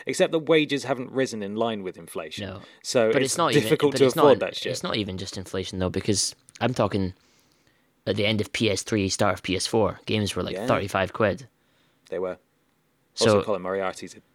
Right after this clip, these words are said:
Speaker 1: dickhead. Have you been, have you listened to his podcast?
Speaker 2: Why would I, why would I do that? <laughs>
Speaker 1: Well, I gave it a go because it's like, it's a, it's a PlayStation podcast, and there aren't, you know, too many high-profile ones
Speaker 2: There's no
Speaker 1: of those
Speaker 2: other
Speaker 1: out there.
Speaker 2: podcasts.
Speaker 1: That, sorry, there are no other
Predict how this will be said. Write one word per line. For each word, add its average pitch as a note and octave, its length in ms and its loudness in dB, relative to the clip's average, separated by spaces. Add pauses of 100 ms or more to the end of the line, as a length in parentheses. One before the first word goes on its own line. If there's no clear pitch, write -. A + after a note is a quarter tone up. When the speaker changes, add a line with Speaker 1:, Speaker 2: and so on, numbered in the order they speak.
(160)
Speaker 1:
dickhead. F#2 440 -6
Have A#2 100 -6
you C3 100 -6
been, C#3 260 -4
have B2 120 -10
you D#3+ 80 -2
listened D3+ 240 -4
to - 60 -14
his C#3+ 120 0
podcast? G2 600 -4 (420)
Speaker 2:
Why A#2 140 -2
would A#2+ 100 -4
I, G2+ 200 -2
why - 140 -8
would F3 100 -6
I C#3+ 60 -2
do G2+ 180 0
that? F2+ 260 -4 (340)
<laughs> - 140 -10
Speaker 1:
Well, G3+ 240 4
I G#3 80 6
gave A3+ 280 8
it G#3+ 80 8
a F#3 40 10
go D#3+ 360 10
because B2+ 260 -2
it's C#3 240 0
like, C#3+ 180 -2
it's - 180 -6
a, D#3 40 2 (240)
it's - 140 -6
a D3+ 60 4
PlayStation C3 600 4
podcast, A2+ 560 4
and G#2+ 100 -2
there G#2 120 2
aren't, A2+ 400 2
you G#2 140 -10
know, F#2+ 140 -2
too A2+ 220 -2
many G2 260 -2
high-profile F#2 760 0
ones - 160 -12
Speaker 2:
There's A2+ 200 2
no A#2+ 180 8
Speaker 1:
of G#2+ 60 6
those G2 100 4
Speaker 2:
other F#2 80 0
Speaker 1:
out E2 120 -4
there. F2 180 2
Speaker 2:
podcasts. - 440 -6 (340)
Speaker 1:
That, C#3+ 180 4
sorry, C#3 200 8
there B2+ 180 6
are C#3 140 6
no B2 160 6
other A2 180 4